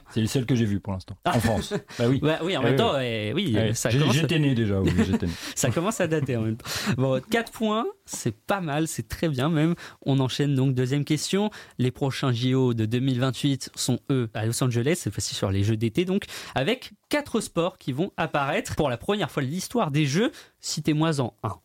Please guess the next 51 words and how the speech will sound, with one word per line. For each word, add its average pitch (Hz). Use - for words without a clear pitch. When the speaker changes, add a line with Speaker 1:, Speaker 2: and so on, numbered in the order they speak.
Speaker 1:
On 190
en 170
a 143
parlé 113
tout -
à -
l'heure, 90
Speaker 2:
Ouais. 110
Speaker 1:
c'est -
le 104
foot -
flag, 113
le 113
foot 117
américain. 104
Speaker 2:
Exactement, 143
Speaker 1:
Euh, 143
Speaker 2:
on 143
en 147
Speaker 1:
ouais. 160
Speaker 2:
a 160
parlé 160
en, 156
en 151
Speaker 1:
En -
Speaker 2:
off. 175
Speaker 1:
off, 214
Speaker 2:
Vous 156
me 175
Speaker 1:
ouais. 165
Speaker 2:
disiez 165
que 170
vous 147
regardiez 156
le 151
football 147
américain. 143
Là, 165
c'est, -
c'est -
le 143
flag 208
football, 175
Speaker 1:
Ouais. 190
Mm. 107
Speaker 2:
donc 127
le 131
football 127
américain 123
sans -
contact. 170